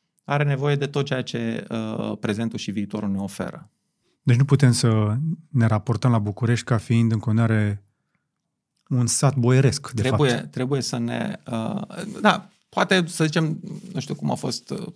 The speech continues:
Speaker 1: centrul civic unde practic s-a, s-a, s-a, s-a ras, uh,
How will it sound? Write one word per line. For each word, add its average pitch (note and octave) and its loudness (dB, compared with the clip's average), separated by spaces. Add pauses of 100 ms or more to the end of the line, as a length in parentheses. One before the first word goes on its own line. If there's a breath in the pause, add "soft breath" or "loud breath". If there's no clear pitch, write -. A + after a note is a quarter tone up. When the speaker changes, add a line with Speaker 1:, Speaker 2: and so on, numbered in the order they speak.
Speaker 1:
centrul A#2+ -4
civic A#2 -4
unde A#2 -4
practic - -10
s-a, A#2+ -6
s-a, - -10
s-a, - -12
s-a A#2 -4
ras, A#2+ -2
uh, - -8